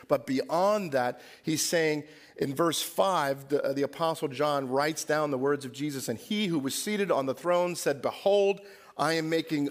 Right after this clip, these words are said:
all things new.'" And he also said, "Write this down, for these words are trustworthy and true." And he said to me, "It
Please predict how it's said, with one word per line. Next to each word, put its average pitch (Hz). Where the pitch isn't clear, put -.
all 185
things 165
new.'" 170
And -
he 143
also 196
said, 131
"Write 165
this 143
down, -
for -
these 170
words 143
are 123
trustworthy 131
and 110
true." 131
And 113
he 113
said 147
to 120
me, 110
"It 170